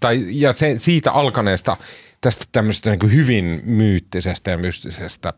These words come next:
prosessista, ää, ja siitä, mitä se tarkoittaa. Ää, tietoa ei varmasti kenelläkään meillä ole, mutta ehkä, ehkä niin kuin pystytään spekuloimaan ja puhumaan myös asiaa.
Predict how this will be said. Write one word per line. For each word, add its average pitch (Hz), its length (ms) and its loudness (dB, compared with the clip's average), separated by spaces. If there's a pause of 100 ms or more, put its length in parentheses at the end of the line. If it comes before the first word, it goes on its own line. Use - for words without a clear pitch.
prosessista, 147 760 0 (1160)
ää, 104 240 2
ja 101 140 0
siitä, 123 280 2
mitä 101 220 -2
se - 160 -6
tarkoittaa. 160 840 2 (280)
Ää, 87 460 0 (260)
tietoa 143 340 2
ei 87 80 -2
varmasti 90 360 -2
kenelläkään 87 500 -2
meillä 85 180 -4
ole, 160 220 2
mutta 117 360 0
ehkä, 98 380 -2
ehkä 95 240 -4
niin 87 160 -6
kuin 98 140 -16
pystytään 87 400 -6
spekuloimaan 82 880 -2
ja 113 140 0
puhumaan 85 320 0
myös 73 220 -10
asiaa. - 300 -14